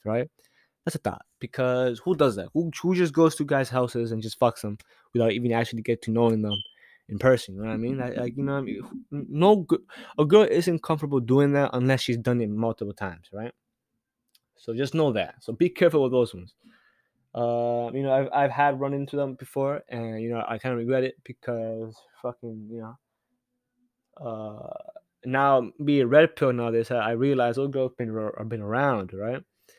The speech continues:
Um, but yeah, right? Anyways, back to what I was saying though. <clears throat> Again, right? So the only really way to really find out a female's,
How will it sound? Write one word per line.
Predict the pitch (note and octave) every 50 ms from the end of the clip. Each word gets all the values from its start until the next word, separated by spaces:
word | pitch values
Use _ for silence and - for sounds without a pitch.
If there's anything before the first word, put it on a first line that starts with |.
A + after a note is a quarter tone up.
| _ _ _ _ _ _ _ _ _ _ -
Um, | A2+ A#2+ A#2 A2+ A2+ A2 A2 G#2+ G#2+ G#2+ G#2 G#2 - - - _ _ _ _ _ _ _ _ _ _ _ _ _ _ _ _ _ _ _ _ _ _ _ _ _ _ _ _ - - - -
but | - C#3+ D3+ D3+
yeah, | C3 G#2+ D#2
right? | F2 G#2+ B2 - - - - - - - _ _
Anyways, | - F3+ D#3+ C#3+ C3+ B2+ B2+ - - _ - - -
back | C#3 D#3 D#3
to | -
what | D3+
I | C3+
was | B2 -
saying | - B2 A2 G#2
though. | G2+ G#2+ - _ _ _ _ _ - A#3 - A#3 A3 G3 D#3+ C3+ - - -
<clears throat> | - - -
Again, | D#3+ C#3+ D3 A#2+ A2
right? | A#2 C#3+ D#3+
So | D#3+ - E3+
the | F3+
only | D#3+ G3 B3 C#4+ C#4
really | A3 A#3 A3+ G3+
way | D3+ C3+ D3+ D3 C3+ A#2 G#2+ A2+ -
to | - C3+ A#2+ -
really | D3+ E3 F3 F3
find | - - - D#3+ D#3+ D3+ D3
out | C#3+ C#3
a | - B2+ A#2
female's, | - - - D3+ D3 C#3+ C#3 C3+ B2+ A2+ - -